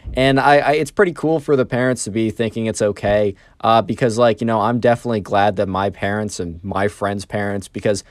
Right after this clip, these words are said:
I've had sleepovers, like, mixed gender sleepovers before with friends. And, I mean, both my parents knew it was, or, like, my parents and their parents knew it was cool because, like,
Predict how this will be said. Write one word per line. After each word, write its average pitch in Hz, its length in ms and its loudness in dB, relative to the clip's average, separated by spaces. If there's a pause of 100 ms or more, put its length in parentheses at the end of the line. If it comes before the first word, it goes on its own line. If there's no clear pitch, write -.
(300)
I've 131 200 4
had 135 220 4
sleepovers, 120 840 0
like, 104 180 0
mixed 98 400 -4
gender 104 340 -2
sleepovers 113 760 -4
before 127 360 0
with 101 240 -2
friends. 120 640 -4 (320)
And, 156 180 2
I 139 220 4
mean, 139 200 2
both 139 220 4
my 123 140 2
parents 120 420 -2
knew 110 220 0
it 101 40 2
was, 95 140 -4
or, 98 220 -2
like, 87 260 -4
my 104 140 -2
parents 104 400 -4
and 95 80 -6
their 143 140 4
parents 113 340 -2
knew 104 160 -2
it - 20 0
was 98 120 -4
cool 147 260 4
because, 113 320 0
like, 107 200 2